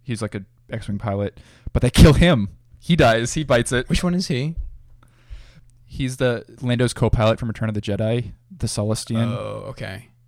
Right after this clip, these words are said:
Speaker 1: Uh, blah, blah, blah, blah, blah, blah, blah, blah,
Speaker 2: Yes.
Speaker 1: blah. He just sounds like that.
Speaker 2: Mm-hmm.
Speaker 1: Yeah.
Speaker 2: Okay.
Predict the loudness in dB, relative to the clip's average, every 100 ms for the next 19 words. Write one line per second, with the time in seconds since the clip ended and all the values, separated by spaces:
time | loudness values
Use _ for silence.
0 | 2 4 6 4 4 2 2 0 0 -2
1 | -4 -4 -4 -2 -2 -2 -4 -8 -12 -20
2 | _ _ _ -10 -6 -6 -6 -6 -8 -8
3 | -12 -12 -12 -12 -16